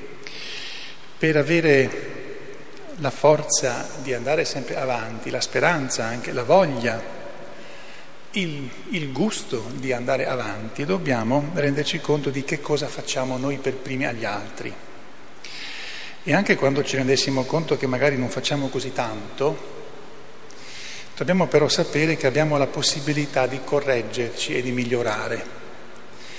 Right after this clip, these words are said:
E se scopriamo invece che c'è qualcosa che già facciamo bene,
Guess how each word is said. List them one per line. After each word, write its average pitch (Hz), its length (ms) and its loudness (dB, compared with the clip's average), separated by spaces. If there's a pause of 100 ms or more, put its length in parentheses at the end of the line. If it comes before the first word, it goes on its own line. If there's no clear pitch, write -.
(280)
E 170 120 0
se 202 220 4
scopriamo 147 720 2
invece 143 400 -2
che 131 140 -2
c'è - 180 -2
qualcosa 123 760 2 (1700)
che - 140 -2
già 175 160 4
facciamo 143 400 2
bene, 131 500 4